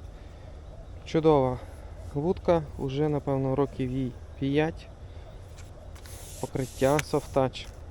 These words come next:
Дуже вдало. Дуже вдало зроблена, має хороший стрій, дуже швидкий, і навіть маленьку рибку витягувати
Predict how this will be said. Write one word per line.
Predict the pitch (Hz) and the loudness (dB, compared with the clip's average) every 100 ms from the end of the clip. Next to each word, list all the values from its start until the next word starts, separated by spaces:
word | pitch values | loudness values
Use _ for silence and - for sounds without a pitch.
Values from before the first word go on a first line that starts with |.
| - - | -10 -2
Дуже | 147 131 | 0 2
вдало. | 120 123 120 120 120 - - - - - - - - - - - | 2 4 4 2 0 -10 -14 -14 -16 -16 -14 -14 -14 -14 -14 -4
Дуже | 151 156 | 0 2
вдало | 147 147 139 | 6 6 6
зроблена, | 143 165 160 147 143 | 8 8 8 4 4
має | 139 143 139 135 135 - | 4 4 4 2 0 -6
хороший | - - - 147 143 - 135 | -10 -6 2 4 4 4 -2
стрій, | - 139 156 160 - - - - - - - | 0 2 4 2 -4 -14 -12 -12 -12 -12 -4
дуже | 139 139 139 | 0 2 2
швидкий, | - 139 - 156 151 | 4 2 2 2 2
і | 131 | 6
навіть | 139 131 131 123 - | 6 6 4 2 0
маленьку | 135 139 135 127 135 | 2 4 4 4 6
рибку | 143 - 123 - - - - - - - - - | 6 4 -2 -2 -12 -12 -12 -12 -14 -12 -12 -4
витягувати | 131 127 139 131 135 131 | -2 2 2 2 2 0